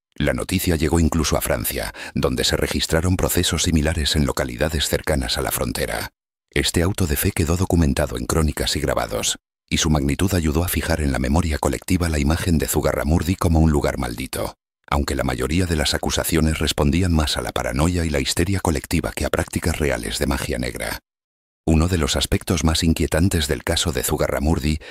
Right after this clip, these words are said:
es cómo el miedo colectivo se convirtió en un arma de control social. La población rural del siglo diecisiete vivía profundamente influida por la fe católica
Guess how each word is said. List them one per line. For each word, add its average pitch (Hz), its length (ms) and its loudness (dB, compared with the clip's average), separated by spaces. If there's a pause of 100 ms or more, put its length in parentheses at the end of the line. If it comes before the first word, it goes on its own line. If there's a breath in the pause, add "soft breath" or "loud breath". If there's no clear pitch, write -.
(140 loud breath)
es - 160 0
cómo 90 240 4
el 80 80 4
miedo 92 240 4
colectivo 87 540 0
se 90 100 0
convirtió 80 520 2
en 87 80 6
un 80 120 6
arma 76 240 0
de 57 80 -4
control 62 420 -2
social. 55 520 -4 (320)
La 73 180 0
población 69 480 2
rural 76 300 2
del 71 160 0
siglo 92 280 2
diecisiete 76 640 0
vivía 90 300 2
profundamente 82 680 4
influida 80 460 2
por 73 200 0
la 64 100 -2
fe - 140 -2
católica - 640 -4